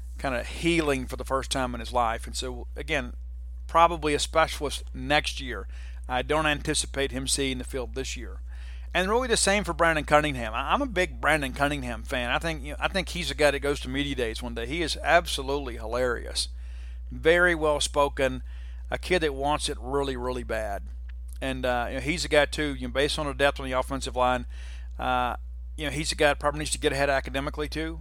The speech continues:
And so i-, i-, that's one thing that people may forget is that that was the big rumor – you know, all,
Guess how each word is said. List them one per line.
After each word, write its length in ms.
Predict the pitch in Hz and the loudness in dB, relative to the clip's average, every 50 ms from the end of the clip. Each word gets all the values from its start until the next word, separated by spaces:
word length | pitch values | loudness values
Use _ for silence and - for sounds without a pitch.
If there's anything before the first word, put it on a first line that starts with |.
| - - | -10 -8
And 160 | - 139 131 | -6 -4 -2
so 340 | - 143 139 135 135 135 127 - - - - - - - - - | 0 2 2 2 2 0 -4 -6 -10 -10 -10 -10 -10 -10 -8 -8
i-, 120 | 120 120 - | -8 -8 -8
i-, 100 | 147 139 | -8 -6
that's 280 | 131 135 147 156 - 147 | 0 2 2 2 2 2
one 160 | 151 156 147 | 0 -2 0
thing 200 | 131 156 151 143 | 2 0 0 0
that 180 | 120 131 131 | -2 -6 -6
people 240 | - 160 151 - 127 120 | -6 -8 -8 -8 -8 -4
may 140 | 139 139 | -4 -4
forget 580 | 135 - - - - - 185 175 143 135 127 - - | -4 -4 -8 -8 -2 2 4 6 6 6 4 0 -4
is 200 | - 139 127 - | -4 -2 -2 0
that 200 | 131 135 127 - | 0 -2 -2 0
that 180 | 139 139 165 175 | 2 2 2 0
was 140 | 165 - - | -2 -4 -6
the 100 | 147 135 | -6 -2
big 200 | 151 156 - 127 | -2 -2 -2 0
rumor – 420 | 147 160 160 147 131 120 117 113 - - - - - - - - | -2 -2 0 0 0 0 0 -2 -6 -10 -10 -10 -10 -10 -10 -8
you 100 | - 131 | -6 -4
know, 80 | 127 120 | -2 0
all, 260 | 120 135 147 151 143 | 0 2 2 2 0